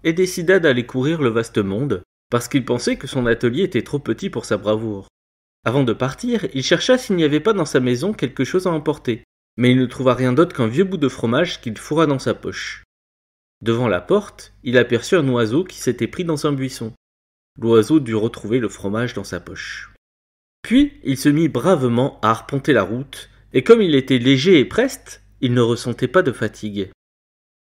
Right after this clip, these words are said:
Son chemin le conduisit en haut d'une montagne, et quand il en atteignit le sommet, voici qu'un énorme géant y était assis,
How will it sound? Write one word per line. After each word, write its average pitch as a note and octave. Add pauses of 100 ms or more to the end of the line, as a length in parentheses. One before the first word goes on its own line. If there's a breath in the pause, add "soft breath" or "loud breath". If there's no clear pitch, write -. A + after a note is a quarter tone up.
(100)
Son B2+
chemin G#3
le C#3+
conduisit C3+
en A2+
haut D#3+
d'une B2
montagne, A2 (360)
et -
quand D#3+
il B2
en B2+
atteignit B2+
le G#2+
sommet, G3+ (500)
voici C3+
qu'un A2
énorme F3+
géant C#3 (100)
y A#2
était B2
assis, B2+